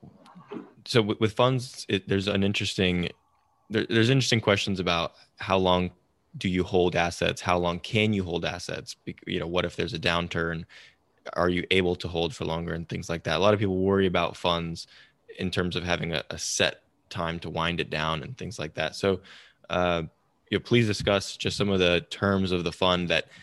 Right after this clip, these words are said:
that allow you to operate and actually execute on your strategy.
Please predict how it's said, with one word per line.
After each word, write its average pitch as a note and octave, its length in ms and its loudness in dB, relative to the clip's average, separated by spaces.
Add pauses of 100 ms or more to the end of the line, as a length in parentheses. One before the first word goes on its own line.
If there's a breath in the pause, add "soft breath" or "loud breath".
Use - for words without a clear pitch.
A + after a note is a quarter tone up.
(120)
that F2 120 0
allow F2+ 300 4
you F2+ 220 2
to E2+ 200 -2
operate E2+ 400 2
and D#2+ 100 -4
actually D#2+ 600 -4
execute F2 400 -4
on D#2+ 100 -4
your D#2 100 -6
strategy. D#2 640 -4